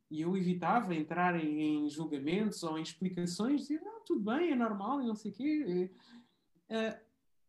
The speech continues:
como se tivéssemos acabado de sair de um workshop super profundo, daqueles em que tivemos ali a respirar para conseguir aceder a uma memória.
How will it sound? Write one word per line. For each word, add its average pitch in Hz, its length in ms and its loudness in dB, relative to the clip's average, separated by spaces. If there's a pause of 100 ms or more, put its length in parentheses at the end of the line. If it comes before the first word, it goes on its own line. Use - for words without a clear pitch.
(100)
como 254 180 0
se - 80 -6
tivéssemos 240 400 2
acabado 233 380 -2
de - 60 -8
sair 220 380 0
de 202 120 0
um 214 100 2
workshop 190 880 -2
super 185 460 -4
profundo, 180 680 2
daqueles 170 400 0
em 175 140 0
que 175 80 -4
tivemos 170 360 -4
ali 170 380 -2
a 165 40 -6
respirar 165 840 -6
para 160 100 -12
conseguir 170 580 -4
aceder 170 360 -6
a 165 40 -4
uma 165 140 -6
memória. 165 340 -6